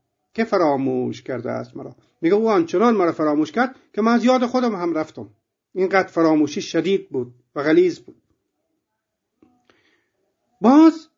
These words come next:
بیت بعد هم تقریباً در همین مسیره. یکی از چیزایی که غزل‌های بیدل معمولاً داره، غزل‌های خوب بیدل بسیاری ها،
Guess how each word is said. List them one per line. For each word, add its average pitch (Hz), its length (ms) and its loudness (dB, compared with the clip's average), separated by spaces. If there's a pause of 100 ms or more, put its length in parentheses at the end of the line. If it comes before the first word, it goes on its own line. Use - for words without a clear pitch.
(100)
بیت 254 260 -2
بعد 262 300 2
هم 269 160 -2
تقریباً 208 340 0
در 180 180 -2
همین 151 220 0
مسیره. 135 340 -10 (200)
یکی 247 220 -2
از 180 140 2
چیزایی 185 260 0
که 170 140 -2
غزل‌های 156 440 0
بیدل 151 280 0
معمولاً 151 440 0
داره، 175 200 -2
غزل‌های 151 380 -2
خوب 151 260 -2
بیدل 143 240 -2
بسیاری 160 440 0
ها، 240 280 0